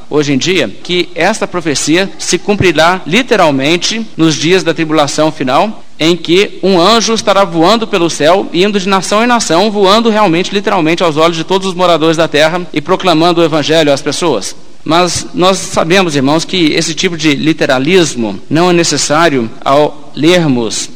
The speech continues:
o Apocalipse. A Bíblia nos diz que há um evangelho, e esse é o evangelho eterno. O evangelho que Deus tem proclamado a todos de todas as épocas. As pessoas que não temem a Deus e não se arrependem do pecado,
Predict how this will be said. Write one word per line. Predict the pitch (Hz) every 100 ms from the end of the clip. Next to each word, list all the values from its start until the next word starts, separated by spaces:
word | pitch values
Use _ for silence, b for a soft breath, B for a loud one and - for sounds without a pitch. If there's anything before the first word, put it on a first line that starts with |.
| -
o | 143 151 -
Apocalipse. | - 156 160 151 165 - 117 87 - - -
A | 143
Bíblia | 156 208 190
nos | 151 139
diz | 170 170 - -
que | 160 170 - 156
há | 151
um | 180 202
evangelho, | 160 147 120 135 117 107 104 -
e | 151
esse | 202 185
é | 170
o | 175
evangelho | 170 160 165 160
eterno. | 151 185 185 151 113 - - -
O | 147
evangelho | 175 185 165 151 170 196 202 208 196
que | 170
Deus | 147 185 196 190
tem | 185
proclamado | 175 185 180 165 143 165 180 175 190 -
a | 135
todos | - 190 226 220 233 220 - 147
de | 143
todas | - 175 196 196 190
as | 190 147
épocas. | 147 139 - 104 - - -
As | 131 135
pessoas | 160 - 185 202
que | 185
não | 165 165
temem | 180 208 202
a | 180
Deus | 160 151 107 - - -
e | 135
não | 147
se | 151
arrependem | 160 156 - 202 208
do | 196
pecado, | 190 156 160 160 135 107